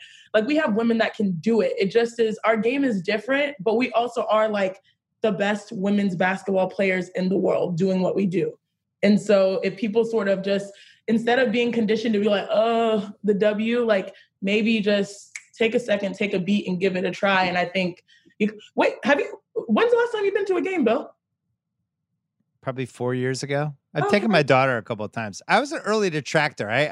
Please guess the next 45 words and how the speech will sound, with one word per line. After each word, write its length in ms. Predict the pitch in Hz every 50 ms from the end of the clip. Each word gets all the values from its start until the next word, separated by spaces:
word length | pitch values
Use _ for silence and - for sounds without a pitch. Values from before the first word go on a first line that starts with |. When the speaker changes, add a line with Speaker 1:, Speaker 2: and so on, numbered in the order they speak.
| 151
Speaker 2:
I 40 | 147
came 280 | 139 - 180 175 165 151
around. 340 | 139 135 127 117 107 95
It's 160 | 95 107 - -
an 80 | 135
emotional 420 | 131 135 135 135 120 - - 127 110
story. 420 | - - - 113 107 101 95 90 _ _ _ _ _ -
Speaker 1:
Hey, 460 | 320 330 330 269 233 202 208 - - - _ -
I 140 | 254 320 427
am 200 | 453 392 302 233
so 300 | - - - 214 233 254
proud 280 | 233 247 226 214 208
of 140 | 208 196 196
you. 140 | - - - - - - -
Speaker 2:
'Cause 220 | 226 226 180 254 -
early 300 | - 226 254 302 320 320
on, 200 | 302 302 294 269
I 100 | 226 196
felt 240 | 160 - 214 226 220
like 200 | 220 214 175 -
it 60 | 196 190
was 180 | 196 180 143
being 240 | - 190 190 180 156
force-fed 600 | - - 170 180 190 180 - - - 170 151 143
to 100 | - 160
me 140 | 156 143 139
like 220 | 135 135 131 110 -
broccoli. 640 | 143 143 143 151 143 - 127 113 113 104 95 90 90 - _ _ -
And 380 | 156 151 143 135 131 127 117
the 160 | 107 151 151 160
N 100 | 180 185
B 100 | 180 180
A 80 | 175
was 120 | 156 139 -
promoting 500 | - - 156 151 156 165 180 180 170 156
it 100 | 131 120
so 240 | - - 165 156 151
hard. 300 | 160 175 180 185 170 147
I'm 140 | 131 131 127
just 200 | 143 143 - -
like, 220 | 151 139 120 113 - -
"Well, 400 | 120 156 160 170 170 175 180 -
I 160 | - 104 180 208
don't 220 | 233 240 226 - _ -
really, 360 | 196 214 233 226 220 208